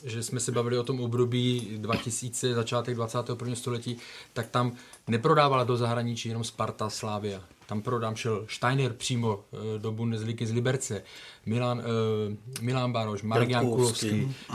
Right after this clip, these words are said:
Speaker 1: šli z Baníku, Teplice později prodali, o něco to bylo později, ale Edin Dzeko, Martin Fenin, že jo, to šli, to šli tady z těch, eh, Olomouc prodávala, že jo, přímo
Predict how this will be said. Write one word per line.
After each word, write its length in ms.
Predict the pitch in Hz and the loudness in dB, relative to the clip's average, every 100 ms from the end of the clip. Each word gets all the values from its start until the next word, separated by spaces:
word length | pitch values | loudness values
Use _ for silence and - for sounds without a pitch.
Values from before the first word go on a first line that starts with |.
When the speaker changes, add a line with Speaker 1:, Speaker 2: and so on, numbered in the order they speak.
| - | 4
Speaker 1:
šli 100 | 127 | 6
z 80 | 151 | 8
Baníku, 640 | 123 135 143 131 101 - | 8 6 4 2 2 2
Teplice 460 | - 120 139 131 135 | -2 2 4 4 2
později 460 | - 127 117 131 123 | 4 4 6 4 4
prodali, 500 | 127 123 127 123 120 | 2 2 2 2 2
o 80 | |
něco 260 | 123 123 131 | 0 0 -2
to 120 | 123 | -2
bylo 140 | 120 117 | 0 0
později, 380 | 127 117 127 | 0 2 0
ale 160 | 117 117 | 0 0
Edin 300 | 131 127 131 | 0 2 2
Dzeko, 280 | 123 123 120 | 2 2 2
Martin 360 | 117 120 139 127 | 2 2 0 0
Fenin, 400 | 127 123 107 104 | 0 0 -2 -2
že 80 | 117 | -4
jo, 80 | 117 | -4
to 120 | 123 | -4
šli, 220 | - 127 - - - | -2 -2 -2 -14 -4
to 100 | 123 | -2
šli 160 | 135 | -2
tady 180 | 127 127 | 0 0
z 60 | - | 2
těch, 280 | 135 127 - 131 123 - - | 2 0 2 2 0 -6 -8
eh, 80 | 92 | -6
Olomouc 480 | 110 135 160 143 123 | 4 6 6 6 2
prodávala, 560 | - 123 120 113 113 110 | 0 0 0 0 0 -2
že 120 | 117 | 0
jo, 160 | 123 113 | 0 -2
přímo 420 | - 127 123 | 2 4 6